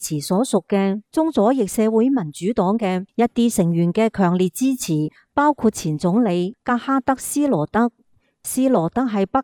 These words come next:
溪公司股東委員會同北溪二號項目董事會嘅負責人。佢指責烏克蘭喺與俄羅斯嘅對峙中進行武力威脅，但朔爾茨嘅發言人多次拒絕就斯羅德與普京嘅關係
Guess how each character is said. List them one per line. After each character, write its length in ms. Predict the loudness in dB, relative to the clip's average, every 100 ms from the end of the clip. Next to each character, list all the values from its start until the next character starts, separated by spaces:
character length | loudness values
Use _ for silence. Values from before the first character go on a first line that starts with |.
| 0
溪 160 | -2
公 200 | 2 2
司 160 | 2 0 0 -2
股 180 | -2 0
東 200 | 2 2
委 180 | 2 0
員 240 | 0 0 0
會 380 | 0 -2 -4 -4
同 240 | -2 0
北 120 | -2 -2
溪 380 | 0 0 2 0
二 40 |
號 300 | 0 0 0 -2
項 220 | 0 4
目 160 | 2 2
董 220 | 2 0
事 200 | 2 2
會 260 | 2 0
嘅 140 | 2 -2
負 220 | 0 -2
責 240 | -2 -4
人。 320 | -4 -4 -6 -8 _ _ _
佢 160 | 0 0
指 180 | 0 -4
責 200 | -2 -2 0
烏 160 | -2
克 140 | -2 -2
蘭 440 | -4 -4 -8 -12 -4
喺 140 | 0
與 220 | 2 2
俄 240 | 2 2 0
羅 180 | 0
斯 160 | -2 -4 -4
嘅 200 | -2 0
對 160 | 2 0
峙 240 | -2 -2
中 360 | 2 2 2 0
進 260 | 0 2 2
行 180 | -2
武 180 | 0 0
力 140 | 0 -2
威 160 | -2 -2
脅， 400 | -2 -2 -2 -2 _ _ _ -4
但 160 | -2
朔 160 | 2 0
爾 100 | 0 -2 -4
茨 240 | -4 -4
嘅 160 | -2 -2
發 200 | 0 -2
言 260 | -2 -4
人 320 | -4 -6 -10 0
多 160 | 0
次 220 | 2 -2
拒 80 | -2
絕 340 | 0 -2 -2 0
就 160 | 0
斯 280 | 0 -2 0
羅 200 | 0 0
德 320 | 0 0 0 0
與 180 | 0
普 240 | 2 2 0
京 200 | 0 0
嘅 120 | 0
關 300 | 0 0 0
係 380 | 0 -2 -4 -6